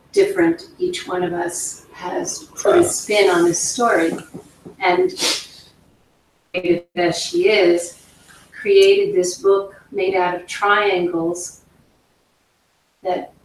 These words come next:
Speaker 1: assemble together or open up, and in each triangle is our story.
Speaker 2: Wow.
Speaker 1: So, um, in one story it was a rainy day, in one story it was a sunny day,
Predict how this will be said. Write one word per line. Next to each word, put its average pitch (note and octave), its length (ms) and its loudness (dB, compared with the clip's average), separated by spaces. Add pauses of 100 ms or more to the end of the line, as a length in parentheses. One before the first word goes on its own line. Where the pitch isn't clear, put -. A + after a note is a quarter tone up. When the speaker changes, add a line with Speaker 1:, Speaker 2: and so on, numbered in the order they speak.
Speaker 1:
assemble F#3 580 0
together F3+ 680 0
or F3 220 -2
open F3 320 -2
up, F3 400 0 (180)
and F3+ 120 -8
in F3+ 120 -6
each - 260 -8
triangle F3+ 600 -2
is - 400 -4 (680)
our F3 140 -2
story. G#3 640 -4 (520)
Speaker 2:
Wow. B2 320 4
Speaker 1:
So, F3 500 0 (180)
um, E3+ 360 2 (760)
in F3 100 2
one F3+ 220 0
story F#3 460 0
it E3 60 0
was F3 220 -2
a E3+ 40 -2
rainy F3+ 260 4
day, E3 300 0
in - 80 -4
one D#3 180 -6
story E3+ 280 -2
it F3+ 40 0
was G3 140 0
a A3 40 0
sunny A3 380 0
day, - 120 -16